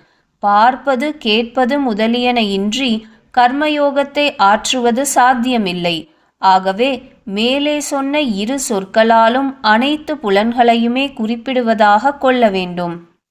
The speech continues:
பின்வரும் ஸ்லோகத்தில் கூட புலன்களை அடக்கி என்னும் போது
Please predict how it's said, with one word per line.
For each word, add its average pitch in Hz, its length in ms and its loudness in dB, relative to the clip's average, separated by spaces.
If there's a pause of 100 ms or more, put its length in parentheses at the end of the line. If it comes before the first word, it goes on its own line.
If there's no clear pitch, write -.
(680)
பின்வரும் 302 580 -2
ஸ்லோகத்தில் 233 800 -2
கூட 233 280 -2 (500)
புலன்களை 294 640 -2 (140)
அடக்கி 240 580 0
என்னும் 208 420 -2
போது 190 360 -2